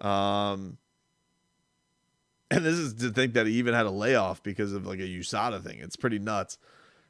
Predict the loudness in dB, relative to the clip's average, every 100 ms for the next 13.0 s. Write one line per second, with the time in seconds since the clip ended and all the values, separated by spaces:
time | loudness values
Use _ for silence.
0 | _ 4 6 6 2 -6 _ _ -8 -2
1 | 2 4 4 4 4 4 2 0 0 0
2 | -2 2 2 2 0 4 4 4 0 -6
3 | -4 -4 0 2 4 4 2 2 2 2
4 | 0 -4 -4 0 0 2 2 2 0 -2
5 | -2 0 2 0 -2 -6 -6 -4 -2 0
6 | 0 0 0 0 0 0 -2 -2 -2 0
7 | -2 -2 -6 -6 -8 -6 -2 -2 -2 0
8 | 0 0 -2 -4 -2 2 2 2 -4 -20
9 | -20 -20 _ -4 2 4 2 2 2 4
10 | 4 4 4 2 2 2 2 -4 -2 -2
11 | -2 -2 -4 -6 -6 -6 -2 -2 -2 0
12 | 0 -2 -6 -4 -2 4 6 8 6 2